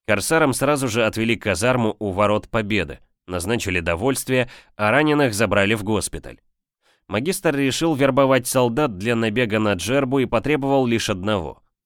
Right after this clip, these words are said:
чтобы опасные визитеры не учиняли беспорядков. «Этот дворец возведен мессиром Пьетро дель Монте»,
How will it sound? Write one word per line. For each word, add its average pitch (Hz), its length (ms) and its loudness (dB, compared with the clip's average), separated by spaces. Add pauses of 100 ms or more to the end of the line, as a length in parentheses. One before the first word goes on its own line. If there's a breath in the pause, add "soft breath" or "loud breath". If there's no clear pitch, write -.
(140)
чтобы 101 420 -2
опасные 95 540 0
визитеры 95 560 -2
не 123 140 2
учиняли 95 460 -2
беспорядков. 90 840 -4 (2250)
«Этот 147 400 -2
дворец 131 560 2
возведен 117 640 0
мессиром 139 520 2
Пьетро 139 440 0
дель 135 220 0
Монте», 135 600 0